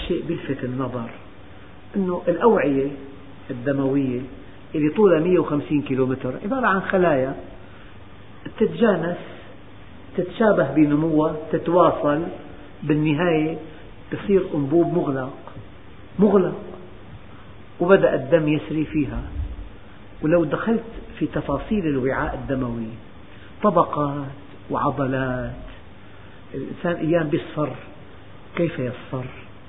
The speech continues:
بكل الأوعية الدموية في عضلات دائرية بتضيق لمعته توفيرا للدم للعضلات، خائف يصفر لونه.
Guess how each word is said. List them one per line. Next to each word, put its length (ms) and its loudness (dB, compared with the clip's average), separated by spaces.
بكل 400 4
الأوعية 560 6
الدموية 680 2
في 100 0
عضلات 440 4
دائرية 560 0
بتضيق 500 4
لمعته 380 -2
توفيرا 460 8
للدم 520 4
للعضلات، 640 0
خائف 340 0
يصفر 260 -4
لونه. 440 0